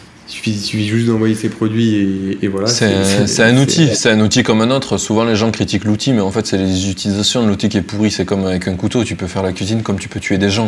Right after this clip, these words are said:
Speaker 2: Pourtant, est-ce qu'un couteau est mauvais ? Non, tu vois. C'est
Speaker 1: Ouais, ouais, ouais.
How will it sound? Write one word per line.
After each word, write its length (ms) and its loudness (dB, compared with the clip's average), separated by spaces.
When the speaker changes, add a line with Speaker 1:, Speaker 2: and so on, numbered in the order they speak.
Speaker 2:
Pourtant, 300 -4
est-ce 100 -6
qu'un 220 -2
couteau 260 -4
est 80 0
mauvais ? 320 0
Non, 300 -2
tu 100 -12
vois. 120 -8
C'est 180 -6
Speaker 1:
Ouais, 60 0
ouais, 120 2
ouais. 280 0